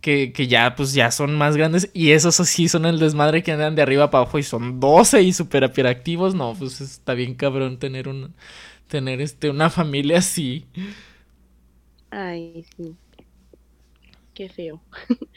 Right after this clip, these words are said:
Speaker 1: Pero bueno.
Speaker 2: También
Speaker 1: Ajá.
Speaker 2: me acuerdo en la segunda cuando ponen, no, fue, esa fue en la primera, cuando iba a ser la fiesta de Mavis, que ordenan el despertador para todas las habitaciones,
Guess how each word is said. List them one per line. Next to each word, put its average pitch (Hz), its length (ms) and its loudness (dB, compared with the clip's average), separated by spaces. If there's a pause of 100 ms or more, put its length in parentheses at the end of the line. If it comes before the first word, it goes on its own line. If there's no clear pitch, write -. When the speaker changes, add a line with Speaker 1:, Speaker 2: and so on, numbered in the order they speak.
Speaker 1:
Pero 120 260 -4
bueno. 120 200 -8
Speaker 2:
También 196 340 -4 (480)
Speaker 1:
Ajá. 160 240 -2
Speaker 2:
me 220 80 0
acuerdo 208 320 -4
en 214 100 -6
la 196 160 -4
segunda 190 280 -18 (440)
cuando 190 320 -6
ponen, 185 380 -8
no, 214 200 0
fue, - 160 -6
esa 240 220 -4
fue 233 140 -10
en 208 80 -12
la 240 180 -10
primera, 190 480 -10 (340)
cuando 208 200 -2
iba 208 100 2
a 208 40 0
ser 208 140 -2
la 202 140 0
fiesta 202 320 -6
de 190 80 -4
Mavis, 190 380 -6
que 180 280 -4
ordenan 180 460 -4
el 196 140 -4
despertador 185 680 -4
para 196 260 -2
todas 185 240 -4
las 196 160 -6
habitaciones, 190 640 -8